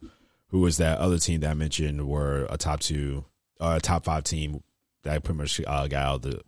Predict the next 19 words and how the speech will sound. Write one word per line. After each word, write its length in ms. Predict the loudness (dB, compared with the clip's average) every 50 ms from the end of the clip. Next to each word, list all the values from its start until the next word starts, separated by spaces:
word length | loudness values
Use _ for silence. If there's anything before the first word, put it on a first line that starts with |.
| _
playoffs. 520 | -2 0 0 2 2 0 -2 -2 -4 -8 -12 _ -20 _ _ _ _ _ _ _ _ _ _ _
Um, 580 | 0 2 4 4 6 4 2 2 0 -2 -6 -10 _ _ _ _ _ _ _ _ _ _ _ _ 0
they 120 | 4 4 6
swept 300 | 8 8 8 6 8 6
them, 320 | 4 4 4 2 0 -2 -6 _ _ _ _ _ _ _ _ _ -10 -6
and 120 | -2 -2
then 240 | 0 0 0 0 0
they 100 | 0 0
swept 320 | 2 2 2 2 2 2 4
Baltimore. 480 | 2 2 2 2 0 -4 -6 -6 -8 -10 _ _ _ _ _ _ _ _ _ _ _ _ _ _ _ _ _ _ _ _ _ _ -2
Texas 300 | 2 2 4 6 6 6
has 140 | 6 4 4
been 180 | 4 4 2
hot 280 | 4 2 2 2 4 6
<laughs> 220 | 8 10 10 10
since 340 | 8 6 4 4 2 2 0
the 80 | -2 0
postseason 400 | 2 2 4 4 2 0 0 -2
started. 380 | -2 0 0 -2 -2 -4 -6